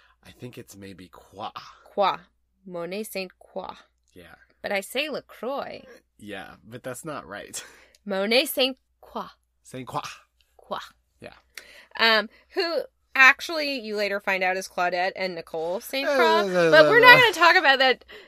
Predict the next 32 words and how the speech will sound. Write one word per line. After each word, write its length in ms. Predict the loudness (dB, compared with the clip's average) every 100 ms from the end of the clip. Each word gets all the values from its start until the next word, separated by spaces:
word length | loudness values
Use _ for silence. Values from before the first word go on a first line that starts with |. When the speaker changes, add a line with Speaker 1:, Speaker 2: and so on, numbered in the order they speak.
| _ -12
Speaker 2:
It's 320 | -8 -8 -8
too 180 | 2 4
much. 420 | 4 2 -2 -14 -12
It's 260 | -8 -8 -8
too 260 | -6 -2 0
much. 460 | 0 -2 -8 -14 -16 -20 -20 -20 -14
So 560 | -6 2 4 4 4
she's 200 | 2 -2
not 160 | -2 0
part 120 | 0
of 60 | -2
a 60 | -4
team, 280 | -6 -6 -6
as 160 | -8
we 80 | -4
already 180 | -4 -4
said, 360 | -2 -2 -2 -2
but 200 | -2 -2
she's 320 | -8 -8 -4
got 580 | -2 2 2 2 -2 -12
some 240 | -16 -12 -10
superhuman 920 | -8 -6 -6 -6 -6 -6 -4 -4 -6
strength, 380 | -6 -4 -4 -6
speed, 260 | -10 -8 -6
endurance. 920 | -4 -2 0 0 0 -2 -4 -8 -8 _ _ _
She 300 | -16 -14 -14
can 260 | -10 -10
fly. 560 | -12 -4 0 2 2 -2
She's 300 | -6 -12 -14
telepathic. 880 | -6 -4 -4 -2 0 0 0 -12 -12
She's 260 | -12 -12 -8
telekinetic. 960 | -4 -2 -4 -6 -4 0 0 -2 -10